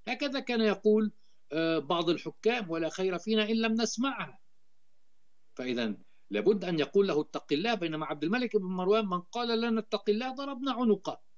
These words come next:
فإذا ال-، الحقيقة بأنه هذا، هذه الديكتاتورية ليست من الإسلام.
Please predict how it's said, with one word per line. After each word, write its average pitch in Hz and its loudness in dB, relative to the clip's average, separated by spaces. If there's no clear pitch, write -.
فإذا 156 0
ال-، 127 -6
الحقيقة 143 -2
بأنه 156 0
هذا، 180 0
هذه 170 0
الديكتاتورية 147 -2
ليست 185 -4
من 151 2
الإسلام. 147 -2